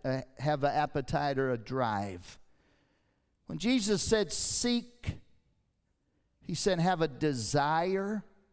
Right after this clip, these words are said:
and then he gives it kind of some guidelines. He said, "Seek ye first." The word first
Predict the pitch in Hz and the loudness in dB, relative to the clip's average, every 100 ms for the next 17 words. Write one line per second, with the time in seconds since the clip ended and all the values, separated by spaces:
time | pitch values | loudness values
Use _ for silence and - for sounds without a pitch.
0 | _ _ _ _ - 147 151 185 175 180 | _ _ _ _ -4 0 4 4 4 2
1 | 143 - 202 185 - 202 - - - - | -2 2 2 2 0 0 -2 -12 -12 -14
2 | - _ _ _ _ _ _ _ _ _ | -20 _ _ _ _ _ _ _ _ _
3 | _ _ _ _ _ - 185 175 - 180 | _ _ _ _ _ -4 -2 0 0 -2
4 | 151 165 165 139 113 107 101 104 - - | 0 0 0 -2 -4 -4 -10 -14 -14 -16
5 | - _ _ _ - 156 - 156 131 - | -20 _ _ _ -6 -2 0 0 0 -2
6 | - - 175 175 - - - - _ - | -2 0 0 -2 -10 -20 -20 -20 _ -8
7 | 135 151 151 143 127 - _ _ - - | -2 0 0 -2 -4 -10 _ _ -20 -6
8 | 147 113 95 - - - - - _ _ | -2 -2 -4 -8 -10 -14 -18 -20 _ _
9 | _ _ _ _ _ _ _ _ _ _ | _ _ _ _ _ _ _ _ _ _
10 | _ _ _ _ _ _ _ 156 156 170 | _ _ _ _ _ _ _ 2 4 2
11 | 147 - 208 156 113 - - - | 0 2 2 2 0 -4 -6 -12